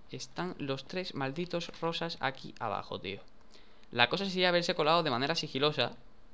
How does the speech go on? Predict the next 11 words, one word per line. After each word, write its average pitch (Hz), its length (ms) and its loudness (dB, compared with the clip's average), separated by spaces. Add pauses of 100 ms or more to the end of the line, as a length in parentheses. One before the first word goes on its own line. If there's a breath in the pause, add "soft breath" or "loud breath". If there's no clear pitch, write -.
(1300 soft breath)
Pero - 180 0
claro, 196 300 6 (1300 loud breath)
eso 135 220 -4
es 143 80 -4
difícil. 147 360 4 (2000 loud breath)
A 135 160 -8
ver, 123 160 -6
a 113 80 -6
ver, 117 160 -6
a 107 80 -8
ver. 110 220 -6